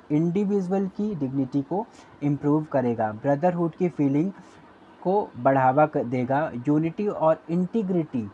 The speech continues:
हमारी country की enhance करेगा। तो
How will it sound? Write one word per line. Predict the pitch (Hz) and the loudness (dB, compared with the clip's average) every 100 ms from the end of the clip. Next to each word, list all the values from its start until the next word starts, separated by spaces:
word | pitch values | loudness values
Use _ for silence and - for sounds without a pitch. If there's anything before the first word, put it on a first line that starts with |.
| - - - | -16 -20 -6
हमारी | 127 131 139 | 0 2 2
country | 135 135 135 160 | 2 0 0 -2
की | 160 - 226 277 - 131 | -6 -4 -6 -6 -10 -6
enhance | 127 120 123 120 - | -4 -2 0 0 -2
करेगा। | - 98 95 98 - - - - - | -6 -6 -6 -8 -12 -20 -20 -20 -4
तो | 160 180 | 0 0